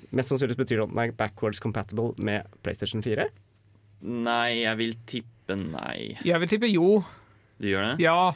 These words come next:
Speaker 3: fordi de bruker akkurat samme arkitektur.
Speaker 2: Men
Speaker 3: Altså
Speaker 2: Sony har ikke gjort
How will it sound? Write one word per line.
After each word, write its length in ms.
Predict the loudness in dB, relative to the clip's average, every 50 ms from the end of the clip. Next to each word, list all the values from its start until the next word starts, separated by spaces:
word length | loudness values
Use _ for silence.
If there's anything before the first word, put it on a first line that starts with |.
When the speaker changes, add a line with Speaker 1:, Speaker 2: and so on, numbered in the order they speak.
| -2 -6
Speaker 3:
fordi 240 | -4 0 2 2
de 160 | 2 2 2 2
bruker 460 | 2 4 2 2 4 2 2 2 2
akkurat 340 | 0 -2 0 0 0 2 2
samme 240 | 2 2 2 2
arkitektur. 540 | 0 0 0 0 0 0 2 2 2 2 0 -6 -20 _ _ _ _ _ _ _ _ _ _ -20 -20 _ _ -20 _ _ -6 -2
Speaker 2:
Men 200 | 0 0 2 2
Speaker 3:
Altså 240 | 4 4 4 4
Speaker 2:
Sony 220 | 4 2 0 -2 -2
har 180 | 0 0 0
ikke 460 | 0 -2 -4 -8 _ -10 -8 -6 -4 -4
gjort 240 | -6 -6 -8 -12